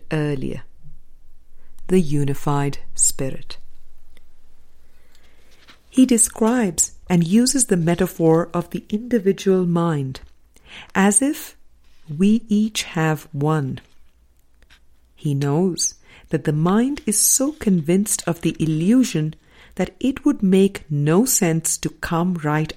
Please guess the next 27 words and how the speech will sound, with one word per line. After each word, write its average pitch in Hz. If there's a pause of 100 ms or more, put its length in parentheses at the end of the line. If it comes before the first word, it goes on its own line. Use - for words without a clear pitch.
out 156 (420)
and 147
describe 156
things 160
in 190
terms 147
of 143 (600)
the 185
one 143
mind. 135 (1700)
The -
Course -
is -
written 226
at 175
the 208
ego 202
level, 143 (600)
where 139
it 180
is 190
needed. 214 (1700)
It 226
would 233
do 254
no 262
good 220